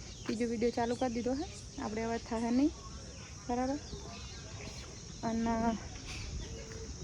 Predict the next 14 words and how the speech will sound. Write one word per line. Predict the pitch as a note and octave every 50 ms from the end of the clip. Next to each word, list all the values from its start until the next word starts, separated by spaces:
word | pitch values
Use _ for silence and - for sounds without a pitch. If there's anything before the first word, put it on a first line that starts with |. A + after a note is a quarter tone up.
| - - - - - - - - - - - -
પાછળ | A#3 A3+ A3 - A3+ A3+
શૂટિંગ | - - A#3 - A#3 A#3 A#3 A3
ચાલે | - G#3+ G#3+ A3 A3+
છે | - - A3+
અહીંયાથી. | G#3+ G#3+ A3 G#3+ G#3+ - - G#3+ - - - - - - - - - - - - - - - - -
ફર્સ્ટ | B3 A#3+ A#3+ - -
વાર | B3 A#3+ A#3 A#3
આપણે | A#3 A3+ A#3 A#3+
આવીએ | A3+ A3+ A#3 A#3+ B3+
છીએ | C4 B3
શૂટિંગમાં | A3 - A3+ G#3+ - A3+ A3 A3+ A3+ A3 G#3+ - - - - - - - - - - - - - A#3
આજે | G#3+ G3+ G#3 - - - - - - - - - - - - - - - -
વાઘભાઈને | A3+ G#3+ G3+ G3 A3+ A3 A3 A3+ A3
ભેગું, | A3+ A3 A3 G#3+ G#3 A3+ A#3